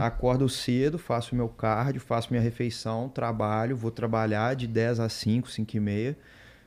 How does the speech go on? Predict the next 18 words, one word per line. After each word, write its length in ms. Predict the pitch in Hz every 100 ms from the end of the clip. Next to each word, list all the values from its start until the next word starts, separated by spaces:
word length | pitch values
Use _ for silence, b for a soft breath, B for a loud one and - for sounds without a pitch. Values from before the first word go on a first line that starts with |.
| -
Volto, 460 | 101 107 123 -
faço 380 | - 113 120 -
o 40 | 123
meu 140 | 120
treino, 560 | 117 110 107 120 147 123
faço 320 | - 110 117
as 100 | 110
coisas 300 | 117 117 110
de 80 | 113
casa, 800 | - 98 98 117 135 123 113 104 b b b _ - _ - _ -
moro 240 | 110 113
sozinho, 520 | - 113 104 110 160
né, 100 | 156
com 120 | 143 113
a 40 |
minha 320 | 110 104 101
noiva. 440 | 101 120 160 170 160 b b b b b -
E, 540 | 110 113 120 127 151